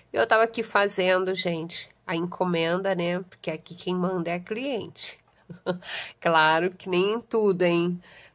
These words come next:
Principalmente nos preços, elas não mandam, não. Mas resolvi fazer o passo a passo pra mostrar pra vocês como que ficou fofo isso aqui, ó. Eu coloquei,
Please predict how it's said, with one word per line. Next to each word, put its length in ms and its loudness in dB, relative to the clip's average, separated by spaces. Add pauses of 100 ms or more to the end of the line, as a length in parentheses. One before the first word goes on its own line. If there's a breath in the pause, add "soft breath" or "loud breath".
(120)
Principalmente 600 0
nos 220 -8
preços, 440 -2
elas 240 -2
não 120 -4
mandam, 360 2
não. 240 -2 (680 loud breath)
Mas 600 2
resolvi 520 2
fazer 480 -2
o 140 -2 (140)
passo 400 0
a 40 -14
passo 500 -8
pra 180 -6
mostrar 420 -4
pra 140 -6
vocês 420 -6
como 320 0
que 160 -14
ficou 400 -6
fofo 1000 0 (180)
isso 300 -4
aqui, 480 -6
ó. 320 -2 (560 loud breath)
Eu 100 -8
coloquei, 880 0